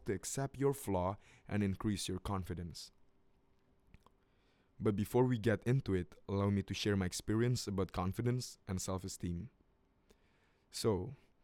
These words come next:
looking back at my early age, I don't really have a grand childhood. I mean,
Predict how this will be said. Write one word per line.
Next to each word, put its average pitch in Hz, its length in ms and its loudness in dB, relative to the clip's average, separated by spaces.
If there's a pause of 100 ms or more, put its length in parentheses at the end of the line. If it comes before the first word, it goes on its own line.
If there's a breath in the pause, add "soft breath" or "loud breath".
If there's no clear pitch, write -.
(600 soft breath)
looking 151 260 2
back 120 240 4
at 101 100 -2
my 104 120 4
early 101 260 2
age, 90 380 -4 (100)
I 110 80 0
don't 143 160 2
really 107 220 2
have 101 340 -6
a 95 40 -8
grand 90 320 -4
childhood. 95 460 -6 (1000 soft breath)
I 98 80 -2
mean, 104 360 0